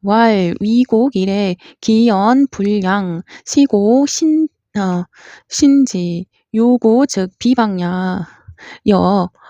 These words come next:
안견 방 육, 칠십 여 오, 육십 이 비방야자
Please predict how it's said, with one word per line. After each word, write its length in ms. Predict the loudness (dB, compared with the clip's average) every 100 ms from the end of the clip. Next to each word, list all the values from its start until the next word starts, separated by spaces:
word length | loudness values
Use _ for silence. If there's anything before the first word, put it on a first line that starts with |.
| -20 -6
안견 720 | -2 0 2 2 2 2 0
방 320 | -2 -4 -2
육, 140 | -4 -4
칠십 480 | -4 -4 -6 -6 -8 -20 _ -2
여 300 | 0 2 0
오, 320 | 0 0 0
육십 580 | 0 -4 -8 -6 -2 -2
이 240 | -2 -2 -2
비방야자 760 | -2 0 0 0 -2 -2 -4